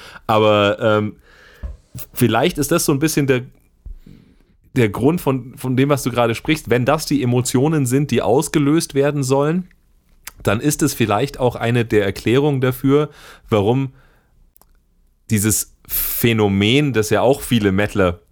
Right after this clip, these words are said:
beschreiben, ähm, so universell ist, von, wenn man anfängt, Metal zu hören, ähm, dass ein Kern des Metal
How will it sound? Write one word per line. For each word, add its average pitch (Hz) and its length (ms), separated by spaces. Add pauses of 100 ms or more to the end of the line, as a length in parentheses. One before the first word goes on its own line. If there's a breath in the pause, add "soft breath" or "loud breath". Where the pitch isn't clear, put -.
(200)
beschreiben, 98 880 (400 soft breath)
ähm, 95 320
so 104 240
universell 104 640
ist, 110 400
von, 101 300
wenn 98 100
man 98 140
anfängt, 104 480
Metal 107 340
zu 87 220
hören, 90 380 (460 loud breath)
ähm, 95 340 (1000)
dass 113 320 (640)
ein 110 160
Kern 139 320
des 127 180
Metal 156 500